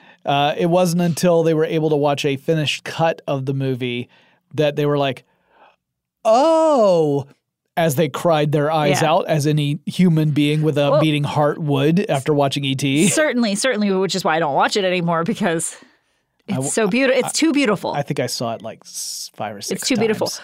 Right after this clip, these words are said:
Speaker 1: But it was really
Speaker 2: In the
Speaker 1: successful.
Speaker 2: theater.
Speaker 1: The sale of Reese's Pieces increased by sixty-five percent.
Speaker 2: Yeah, and that was early on. There's some figures that have that as high as three hundred percent.
Speaker 1: Goodness.
Speaker 2: So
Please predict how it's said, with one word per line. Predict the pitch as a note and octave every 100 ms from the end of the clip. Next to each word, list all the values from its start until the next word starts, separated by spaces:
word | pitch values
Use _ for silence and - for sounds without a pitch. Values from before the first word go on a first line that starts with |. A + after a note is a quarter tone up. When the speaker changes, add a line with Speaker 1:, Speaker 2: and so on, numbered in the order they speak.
| -
Speaker 1:
But | F4+
it |
was | A4 F4+
really | E4+ D#4+
Speaker 2:
In |
the |
Speaker 1:
successful. | - A#3 C#4+ C#4 G#3+ F3+ F3
Speaker 2:
theater. | - F#3+
Speaker 1:
The | A3
sale | - D#4
of | D4 G#3+
Reese's | B3 G3 F#3
Pieces | A3 G#3 E3 D#3
increased | E3+ E3 F3+ -
by | D3+
sixty-five | D#3+ - - A#3+ - G#3+ - F3 G#3+ -
percent. | D#3+ - E3 - C3+
Speaker 2:
Yeah, | E3
and | D3
that | E3+ B3
was | A#3+ D#3 - _ _ _ -
early | F3+ E3 D#3+
on. | D#3 C#3+
There's | B2+ D3
some | - G3+ G#3+ A#3 A#3 - _ _ _ _
figures | F#3+ F3+ G#3 F#3
that | E3
have | B2 D#3+ D3+
that | D3 C#3
as | B2+
high | - C3+
as | A2+
three | - C#3+ C3+ A#2+
hundred | - A#2 G#2+ - -
percent. | G#2+ - - - -
Speaker 1:
Goodness. | - E4+ G#3 F3 D#3+ -
Speaker 2:
So | - F3 D#3+ D3